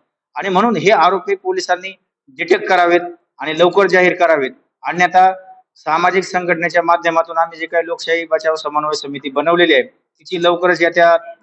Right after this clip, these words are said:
दोन तीन दिवसामध्ये बैठक घेऊन आम्ही विराट मोर्चाचं नियोजन करून या ठिकाणी या घटनेतील आरोपी हे कोणत्याही धर्मातले असो, समाजातले असो, ते पोलिसांनी या ठिकाणी डिटेक्ट करावे अशी विनंती करणार आहोत.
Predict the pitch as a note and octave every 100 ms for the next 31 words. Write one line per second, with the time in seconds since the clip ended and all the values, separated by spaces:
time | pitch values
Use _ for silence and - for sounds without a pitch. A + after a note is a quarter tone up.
0 | - D#3 D#3+ F3 E3 E3+ E3+ E3 E3 D3
1 | E3 F3 E3+ C#3+ A#2 - _ _ _ C3
2 | E3+ F#3+ F#3 - _ A#2+ D3 F#3 F#3+ F3+
3 | E3 E3 F3 F3+ F3 F3 F3 F3+ F#3 G3+
4 | G3 D3+ C3 C3 _ _ _ D3+ E3+ E3+
5 | F3 F#3 F3+ E3 E3+ F3+ D#3+ D3 D3 E3
6 | F3 E3+ D3 E3 E3 F3+ G3 - - -
7 | _ D#3+ F#3 F#3 - F3 F3 G#3 F3 E3
8 | E3+ E3+ F3 F3 F3 F3 E3 D#3+ E3+ F3+
9 | F3 E3+ D#3+ D#3+ D3+ - - - E3+ E3+
10 | F3 E3+ E3+ E3+ E3+ E3 E3 D#3 D#3+ D3+
11 | D#3 F#3 F3 E3 D3+ D#3 E3+ E3+ - D3
12 | E3+ F3 F3+ F3 E3+ E3+ C#3+